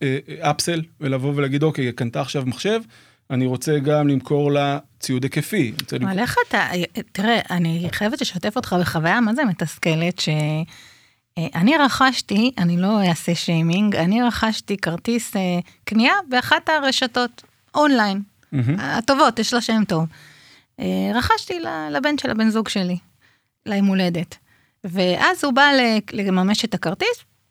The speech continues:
Speaker 2: לא נותן לממש את הכרטיס. טוב, אה, פניתי לחברה הזאת, באמת היא בכל הערוצים, אה, איך, אה, וואטסאפ יש להם, באמת, אה, בכל ערוץ שאתה רוצה, אני מת-, מתחילה להתכתב איתם. אה,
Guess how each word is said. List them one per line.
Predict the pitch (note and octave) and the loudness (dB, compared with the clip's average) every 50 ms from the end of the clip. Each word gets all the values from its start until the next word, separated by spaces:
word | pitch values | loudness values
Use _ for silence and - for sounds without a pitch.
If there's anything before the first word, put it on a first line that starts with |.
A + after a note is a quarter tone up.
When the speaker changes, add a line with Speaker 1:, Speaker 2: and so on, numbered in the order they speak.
| _ _ _ _ _ | _ _ _ _ _
Speaker 2:
לא | D4 D#4+ F#4 G4 | 2 4 4 4
נותן | G4 F#4+ - D#4 C#4+ | 4 2 2 2 2
לממש | C4+ B3+ A#3+ A3+ A3+ G#3+ G#3 G3 - - | 4 4 4 4 2 2 2 0 -2 -4
את | F#3+ G#3 | -6 -6
הכרטיס. | - - F#3 F#3+ F#3+ F#3+ E3+ F3 - - - - _ _ _ _ | -4 -4 -4 -4 -4 -6 -6 -6 -8 -12 -16 -20 _ _ _ _
טוב, | D#4 F4+ G4 - - _ _ - | 2 2 2 0 -6 _ _ -8
אה, | - G#3+ G#3 G3+ | -4 -4 -4 0
פניתי | - G#3 G#3 A3 A3 - F3 | 2 2 2 4 2 2 0
לחברה | E3 D#3 - - C#3 E3 G3 C4 | -2 -2 -2 -2 -2 2 2 2
הזאת, | D4 C4 G#3 | 2 0 -2
באמת | F3+ F#3+ F3 G3 G#3+ - | -4 -2 -2 -2 -2 -2
היא | F3+ D#3 | -2 -4
בכל | D#3+ - - - G3+ G3 | -2 -2 0 2 4 4
הערוצים, | E3+ D3+ C3+ A#2 A2+ - - - D#4 E4 C#4 G#3+ - - | 4 2 0 -2 -6 -6 -2 -2 0 0 0 0 -2 -4
אה, | G#2 G2 F2 - - - - - G3 | -6 -8 -8 -10 -10 -12 -10 -8 -6
איך, | G3+ - - - - _ - - - - - - _ _ _ | -6 -6 -8 -14 -18 _ -20 -20 -20 -20 -20 -20 _ _ _
אה, | F3+ F3 B2 - E2+ E2+ | -4 -4 -4 -4 -6 -10
וואטסאפ | E2+ - - D#3 G3+ C#4 D4 - - C#4+ B3 - | -10 -8 -4 2 2 2 2 4 2 2 4 4
יש | A3 G3+ - - | 0 0 0 0
להם, | G3 F3+ F3 E3+ E3 E3+ | -2 -2 -2 -2 -2 -2
באמת, | F#3 A3 C4+ C#4 B3 A#3 - | 2 4 4 4 4 2 2
אה, | A3 G#3+ G#3 | 0 0 2
בכל | G#3 G3+ - - C4+ C#4 | 0 0 2 2 4 4
ערוץ | C4 A#3+ A#3 A3+ A#3 | 6 4 4 2 2
שאתה | A3+ G#3 G#3 | 0 0 0
רוצה, | F3 F3+ F3 - G3+ | 0 0 0 0 0
אני | F#3+ F3+ | 2 2
מת-, | E3 E3 D#3 - | 0 0 -2 -2
מתחילה | - F3 - - G#3 F#3+ G3 | -6 -4 -4 -2 -2 0 0
להתכתב | G3 E3+ D3+ - - E3+ - A3+ C4+ E4 | 0 0 -2 -4 -8 -4 -2 -2 0 0
איתם. | F4+ F4+ F#4 F#4 F#4+ F#4 F#4 - - - - - _ _ _ _ | -2 0 0 0 0 0 -2 -8 -16 -20 -20 -20 _ _ _ _
אה, | - | -2